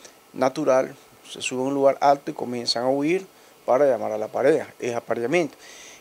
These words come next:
En el caso de las mujeres embarazadas, como se ha definido, eso es un mito.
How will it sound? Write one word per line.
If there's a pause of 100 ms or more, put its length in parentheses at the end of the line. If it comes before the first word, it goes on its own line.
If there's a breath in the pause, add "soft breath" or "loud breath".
En
el
caso
de
las
mujeres
embarazadas,
como
se
ha
definido, (360 loud breath)
eso
es
un
mito.